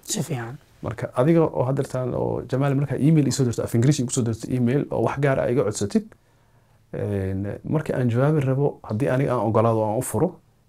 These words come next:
Speaker 2: hadda waxay soo kordhiyeen, wuxuu leeyahay, "Adiga waxba ha jawaabin. Shaakir, ma fahantid?
Speaker 1: Waa gartay.
Speaker 2: Anaa kuu jawaabayo.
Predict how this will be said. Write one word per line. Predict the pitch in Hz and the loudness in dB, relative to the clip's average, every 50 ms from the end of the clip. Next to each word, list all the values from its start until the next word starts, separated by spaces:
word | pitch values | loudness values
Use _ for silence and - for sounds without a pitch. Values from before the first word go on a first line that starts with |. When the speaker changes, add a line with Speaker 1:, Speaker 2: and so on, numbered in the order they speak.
| _ _ _ | _ _ _
Speaker 2:
hadda | - 156 147 147 | -4 -2 -2 -2
waxay | 139 - 131 | -2 -2 -2
soo | - 165 170 | -2 -2 -2
kordhiyeen, | 165 - 151 - 139 143 135 117 | -2 -2 -2 -2 0 0 0 0
wuxuu | 120 127 | 0 0
leeyahay, | 127 135 143 147 143 127 120 127 135 - - | 0 2 2 2 2 2 0 0 -2 0 0
"Adiga | 123 151 151 | 2 2 2
waxba | 131 143 151 139 | 2 2 2 0
ha | 131 | 0
jawaabin. | 113 107 110 113 110 104 92 87 - _ _ _ _ _ _ _ _ _ _ _ | 2 2 0 0 0 0 -2 -4 -6 _ _ _ _ _ _ _ _ _ _ _
Shaakir, | - - 127 110 107 - 104 | -6 -4 -4 -4 -2 -2 -2
ma | 135 165 | -2 -2
fahantid? | - 135 107 101 98 - - - - | -2 -2 -2 -4 -4 -8 -12 -14 -14
Speaker 1:
Waa | 185 160 | -12 -12
gartay. | - - - - | -12 -10 -6 -2
Speaker 2:
Anaa | 160 180 151 | -2 0 0
kuu | - 127 113 | 0 0 0
jawaabayo. | 113 104 107 101 98 80 69 | 2 4 4 4 2 0 -4